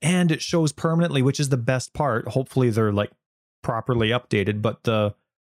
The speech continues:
you know, they're mods, resistant to lightning, um, infinite life regen, whatever it's gonna be. But, and then as soon as one died, the dead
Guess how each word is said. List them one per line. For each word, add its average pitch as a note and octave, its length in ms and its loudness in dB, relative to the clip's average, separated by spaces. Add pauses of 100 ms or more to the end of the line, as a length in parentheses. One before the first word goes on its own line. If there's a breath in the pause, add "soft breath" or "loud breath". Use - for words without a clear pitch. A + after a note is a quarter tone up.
(140)
you C3+ 80 2
know, A2+ 140 4
they're G#2+ 140 2
mods, G#2 420 0
resistant G2+ 680 0
to G#2 120 0
lightning, F#2+ 680 0
um, F2 300 -2
infinite G#2+ 680 0
life F#2+ 280 2
regen, F2+ 400 0
whatever F#2+ 320 -4
it's F#2+ 160 -6
gonna G2+ 220 0
be. G#2+ 200 2
But, G#2+ 260 -4 (360 loud breath)
and C#3 120 -2
then D3+ 100 -2
as D3 100 0
soon D3 160 0
as C#3+ 160 2
one B2 360 2
died, A#2+ 540 0 (580)
the C3 140 2
dead B2 460 0